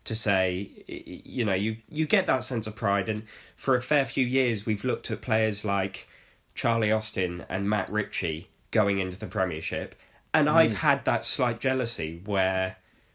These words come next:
Speaker 1: "Oh, well, they've played down the road." I,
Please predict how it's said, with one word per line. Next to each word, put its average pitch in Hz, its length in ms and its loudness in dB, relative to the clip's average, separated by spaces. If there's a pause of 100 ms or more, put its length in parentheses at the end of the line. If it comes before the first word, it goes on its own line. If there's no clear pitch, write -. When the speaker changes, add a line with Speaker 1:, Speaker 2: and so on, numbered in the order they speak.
(600)
Speaker 1:
"Oh, 117 100 2
well, 113 120 0
they've 123 240 0 (240)
played 110 240 2
down 104 240 2
the 101 80 0
road." 92 480 0 (580)
I, 104 180 4